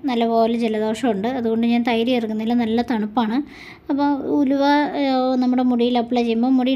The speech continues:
ഡ്രൈ ആവും. അപ്പം അങ്ങനെ ഡ്രൈ ആവാതിരിക്കാൻ വേണ്ടിയിട്ടാണ് തൈര് ചേർത്തോളൂ എന്ന് പറയുന്നത്.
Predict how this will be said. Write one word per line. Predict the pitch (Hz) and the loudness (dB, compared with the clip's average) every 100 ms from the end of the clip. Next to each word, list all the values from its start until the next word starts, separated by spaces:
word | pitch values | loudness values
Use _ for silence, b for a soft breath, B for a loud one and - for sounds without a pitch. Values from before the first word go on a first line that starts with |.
| 233 | 2
ഡ്രൈ | 226 226 262 | 2 2 2
ആവും. | 226 240 262 240 | 0 0 -2 -4
അപ്പം | 240 285 294 | -2 -4 0
അങ്ങനെ | 294 285 277 | 2 2 2
ഡ്രൈ | 247 240 | 0 2
ആവാതിരിക്കാൻ | 240 240 233 233 233 233 | 2 2 0 0 0 0
വേണ്ടിയിട്ടാണ് | 233 233 233 240 247 | 2 0 0 0 0
തൈര് | 220 226 | 0 -2
ചേർത്തോളൂ | 226 214 220 214 | -4 -4 -4 -2
എന്ന് | 226 214 | -2 -4
പറയുന്നത്. | 208 190 190 214 | -6 -6 -4 -4